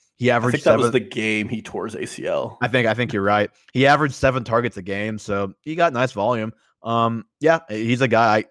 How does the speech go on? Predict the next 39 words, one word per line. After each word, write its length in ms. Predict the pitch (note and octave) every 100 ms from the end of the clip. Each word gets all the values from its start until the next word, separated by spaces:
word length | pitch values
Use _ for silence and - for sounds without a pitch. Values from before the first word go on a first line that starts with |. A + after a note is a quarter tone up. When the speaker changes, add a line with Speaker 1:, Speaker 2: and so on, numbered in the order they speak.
| -
Speaker 1:
I, 60 | G#2+
I 20 |
could 120 | B2+
see 200 | A#2 G#2
it. 100 | G2+ -
I, 240 | G2+ G#2
I 20 |
could 160 | G#2+ G2+
totally 260 | A2 A2+ G2+
see 200 | G#2 F#2+
it. 140 | F2+
Um, 340 | A2 A#2 A2+ G#2+ _ _ _ _ _
my 140 | A#2 D#3
next 280 | E3 C#3 B2+
guy 320 | A#2+ A2+ A2+
is, 420 | G#2+ G#2+ G2+ G2 -
actually, 460 | C3 - C#3 G#2+ - _
we're 140 | G#2 C3+
not 160 | F3+
gonna 80 | D3+
really 160 | C#3+ C3
have 120 | A#2+
any 100 | A#2
disagreement 580 | A2+ - G2 G#2+ G2 F#2+
on 220 | G2 F#2+
my 100 | F#2+
next 300 | F#2+ F#2 -
three 240 | F#2+ F#2+
guys, 280 | F2 E2 F2
quite 240 | - F2
frankly. 360 | - F#2+ F2+ F2+
I 100 | F#2
know 200 | F#2+ G2+
that 140 | G2 G2
we're 100 | G2
both 380 | G#2 G#2 G2
in 120 | F#2+ G2
agreement 480 | F#2+ G2 F#2+ F#2 -
on, 360 | G2 G2 F#2+